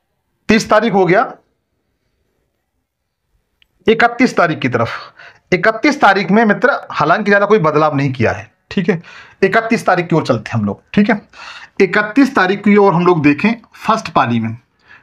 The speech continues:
इकतीस अगस्त की फर्स्ट पाली में देखते हैं तो दो प्रश्न बदले हैं और दो प्रश्न मित्र रद्द कर दिए हैं। इकतीस तारीख जो लास्ट एग्जाम था उत्तर प्रदेश पुलिस का, उसमें दो प्रश्न बदल दिए भाई, दो प्रश्नों के डबल डबल आंसर हैं और दो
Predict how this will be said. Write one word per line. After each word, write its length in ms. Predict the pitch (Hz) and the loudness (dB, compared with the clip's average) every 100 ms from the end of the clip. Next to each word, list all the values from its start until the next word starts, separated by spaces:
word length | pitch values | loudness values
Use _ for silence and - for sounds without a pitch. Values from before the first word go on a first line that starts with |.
| _ | _
इकतीस 460 | 170 180 202 247 - | -2 -2 0 0 0
अगस्त 340 | 175 170 180 170 | 0 0 -2 -2
की 120 | 247 | -2
फर्स्ट 240 | 254 220 | 0 -2
पाली 260 | - 170 170 | 0 0 0
में 80 | 165 | 0
देखते 280 | 147 147 170 | 0 0 0
हैं 180 | 220 240 - - | 0 -2 -12 -2
तो 80 | 277 | 0
दो 300 | 196 165 254 | 0 2 2
प्रश्न 380 | - 269 254 233 | 2 -2 2 2
बदले 360 | 180 151 160 | 2 2 2
हैं 120 | 190 247 | 4 4
और 100 | 240 | 2
दो 240 | 135 220 | 2 2
प्रश्न 280 | 226 196 185 175 | 2 -2 0 0
मित्र 320 | 165 170 302 - - - | 0 2 0 -2 -8 -2
रद्द 380 | 156 170 190 151 | 0 2 0 -2
कर 180 | 147 117 | -2 -4
दिए 200 | 104 107 | -4 -4
हैं। 220 | 113 104 - - _ | -6 -8 -16 -20 _
इकतीस 500 | 180 180 233 285 277 247 | 0 0 0 0 0 2
तारीख 220 | 214 220 | 0 0
जो 160 | 208 233 - 220 | 0 0 0 2
लास्ट 400 | 202 175 196 202 | 2 2 0 0
एग्जाम 380 | 185 160 160 | 0 0 -2
था 300 | 127 165 247 - - _ - | 0 0 0 -4 -18 _ -6
उत्तर 300 | 170 - 202 | -4 -2 -4
प्रदेश 240 | 196 190 | 0 -2
पुलिस 260 | - 170 165 | 0 0 0
का, 380 | 151 147 196 233 _ _ | 0 2 2 -2 _ _
उसमें 240 | 180 233 269 | -2 0 -2
दो 220 | 170 240 | 0 0
प्रश्न 320 | 277 269 247 269 | 2 0 0 0
बदल 260 | 208 160 | 0 0
दिए 160 | 135 135 | 2 2
भाई, 160 | 120 120 | 2 -2
दो 280 | 113 202 | 0 0
प्रश्नों 420 | 254 247 233 220 240 | 0 0 0 2 2
के 100 | 277 | 2
डबल 300 | 202 233 220 | 2 2 2
डबल 200 | 208 170 | 2 2
आंसर 380 | 156 139 143 120 | 2 0 -4 -2
हैं 160 | 113 - - - 247 | -4 -8 -16 -4 0
और 140 | 285 | 0
दो 240 | 180 269 | 2 0